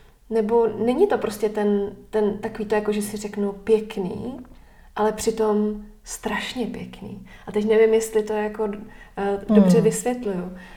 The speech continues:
Speaker 1: Že vlastně i taková ta jako mrtvolnost často, vlastně nějakých jako klacků nebo něco, tak dokáže neskutečně promlouvat.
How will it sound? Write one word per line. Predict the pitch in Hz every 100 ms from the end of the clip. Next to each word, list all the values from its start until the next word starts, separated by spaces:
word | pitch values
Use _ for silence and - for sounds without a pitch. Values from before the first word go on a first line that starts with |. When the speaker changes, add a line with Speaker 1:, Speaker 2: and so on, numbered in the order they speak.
| -
Speaker 1:
Že | 220
vlastně | 220 220 247
i |
taková | 247 240 240 240
ta | 240 247
jako | 247 285 277 277 - - - -
mrtvolnost | 208 226 226 - 220 226 214 202 185 196 -
často, | - 208 - - 196 175 - 214
vlastně | 220 - 208
nějakých | 190 185 202 -
jako | 208 202 -
klacků | - 185 185 185 - - - 190
nebo | 190 180 185
něco, | 196 196 - 196 - - -
tak | - 202
dokáže | 202 208 202 202 202
neskutečně | 202 202 - 214 196 196 202
promlouvat. | 190 190 196 208 208 -